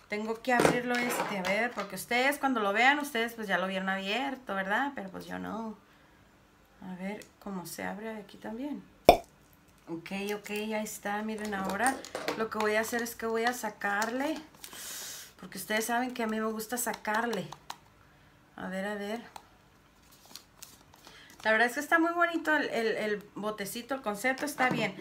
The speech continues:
Híjole, me da miedo utilizarlo porque se me hace que si no me queda el polvo, el tono, que parece que sí, vamos a ver, vamos a ver, a ver. No hay que tenerle miedo, ¿ah? Vamos a ver, voy a utilizar esta brocha así, miren,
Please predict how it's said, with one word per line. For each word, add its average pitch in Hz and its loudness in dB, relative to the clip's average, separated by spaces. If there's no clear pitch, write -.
Híjole, 247 2
me 202 4
da 214 8
miedo 269 4
utilizarlo 247 2
porque 254 -2
se 214 -4
me 202 0
hace 208 -2
que 262 -2
si 233 -6
no 202 0
me 254 0
queda 277 6
el 285 2
polvo, 302 4
el 196 -4
tono, 285 4
que 233 -8
parece 240 4
que 330 -4
sí, 226 -4
vamos 247 0
a 214 -4
ver, 151 -10
vamos 185 -10
a - -14
ver, - -8
a - -10
ver. - -16
No 240 2
hay 262 4
que 302 -2
tenerle 277 4
miedo, 226 2
¿ah? 208 4
Vamos 220 -4
a 180 -2
ver, 165 -6
voy 190 -10
a 208 -10
utilizar 202 -2
esta 214 0
brocha 208 -2
así, 214 -10
miren, 196 -4